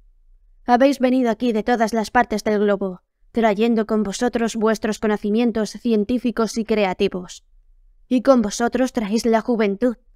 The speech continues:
Ninguno de los que estáis aquí pasa de los cuarenta y cinco años. Cuando llegue el momento, crearemos un trust. Daremos órdenes a los capitalistas, a los reyes, a los ejércitos y a los empresarios.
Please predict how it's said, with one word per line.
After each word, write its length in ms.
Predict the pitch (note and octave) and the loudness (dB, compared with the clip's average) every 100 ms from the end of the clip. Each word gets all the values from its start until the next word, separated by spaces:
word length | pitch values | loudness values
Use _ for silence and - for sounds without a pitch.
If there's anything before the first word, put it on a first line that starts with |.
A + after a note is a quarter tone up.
| _ _ _ _ _ - | _ _ _ _ _ 2
Ninguno 540 | B3+ B3+ A#3+ C#4 C#4 | 4 4 4 4 4
de 100 | C4 | 4
los 160 | B3+ - | 2 0
que 60 | |
estáis 300 | A3 B3+ A#3+ | -2 0 0
aquí 220 | A3 C4 | 0 -2
pasa 260 | A#3 B3 B3 | 0 0 0
de 80 | A#3 | 0
los 120 | A3+ | -2
cuarenta 300 | A#3 A3 G#3 | 0 0 0
y 40 | |
cinco 280 | G3+ A#3 G#3+ | 0 0 2
años. 500 | G3 F#3+ G3 F#3 - _ _ _ - - | 0 2 -2 -4 -14 _ _ _ -20 -2
Cuando 300 | C4 C4 B3 | 4 6 6
llegue 220 | C#4+ D4+ | 4 4
el 80 | C#4 | 4
momento, 420 | A3+ A#3+ A3+ G3+ | 2 2 0 0
crearemos 680 | B3 A#3+ G#3+ A#3+ A3+ G3+ A#3+ | 2 2 2 2 2 0 0
un 180 | A3+ | -2
trust. 520 | G#3 G#3 F#3 - - _ _ _ _ _ _ _ _ | 0 -2 -2 -10 -20 _ _ _ _ _ _ _ _
Daremos 580 | A3+ A#3 A#3 B3+ B3+ G#3+ | 2 4 6 4 2 2
órdenes 480 | B3 A3+ A3 G#3 A3+ | 0 2 0 0 0
a 60 | |
los 140 | A3 G#3+ | 0 0
capitalistas, 840 | A3+ G#3 G#3 G3 G3 G#3 F#3+ - | -2 0 0 0 -2 -4 -6 -2
a 80 | G#3+ | 0
los 140 | G#3 | 2
reyes, 560 | G#3 A#3 G3 F3+ - - _ - | 2 0 -2 -8 -10 -18 _ -8
a 140 | A#3+ | 0
los 180 | A3+ G3+ | 0 0
ejércitos 640 | G#3+ - A3+ - G3+ F#3+ A3 | -4 -2 -4 -2 -4 -4 2
y 80 | A3+ | 2
a 40 | |
los 180 | G#3+ A3 | 2 0
empresarios. 800 | G#3 G3+ G3 G#3 F#3+ F#3 - | -2 -2 -2 -2 -2 -6 -10